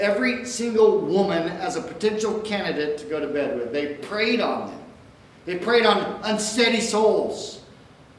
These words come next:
This would be like a, a newer professing Christian who are emotionally and spiritually shaky in their faith. Peter will refer to these,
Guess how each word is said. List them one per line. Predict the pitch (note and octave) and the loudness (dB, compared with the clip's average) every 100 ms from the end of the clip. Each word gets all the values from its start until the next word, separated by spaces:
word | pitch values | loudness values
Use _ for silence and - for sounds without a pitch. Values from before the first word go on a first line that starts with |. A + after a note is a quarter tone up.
| - - - | -20 -20 -6
This | F#3 F3+ | -2 0
would | F#3 | 0
be | F#3 F#3 F3 - - | 2 2 2 -6 -6
like | F3+ F3+ | -4 0
a, | D#3 - F#3+ | 0 -2 -6
a | E3 | -4
newer | G3 A3+ G#3+ G3+ | 2 6 6 6
professing | E3+ G#3 G3 F#3+ F#3 | 2 -2 -2 -4 -6
Christian | - G3 G3 C#4 G#3+ - - - - - - - - - - - - - - | -6 -4 -4 -6 -10 -12 -18 -20 -20 -20 -20 -20 -20 -20 -20 -20 -20 -20 -4
who | F3+ G3 | 0 2
are | E3+ | 4
emotionally | F#3+ G#3 G#3 G3 | 4 4 4 0
and | F3 | -2
spiritually | - G#3 G#3 F#3 | -2 0 0 0
shaky | - - G3+ G3 F#3 | -2 0 0 0 -2
in | D#3+ | -4
their | D3 | -4
faith. | - F#3+ F3 C#3+ - - - - - - | -6 -2 0 0 -2 -10 -16 -20 -20 -12
Peter | - A3+ G#3 - - - | -2 2 2 2 -2 4
will | F#3+ | 8
refer | F#3+ F#3 G#3+ A3 | 8 6 4 4
to | |
these, | G3+ G3 - - | 4 2 0 -4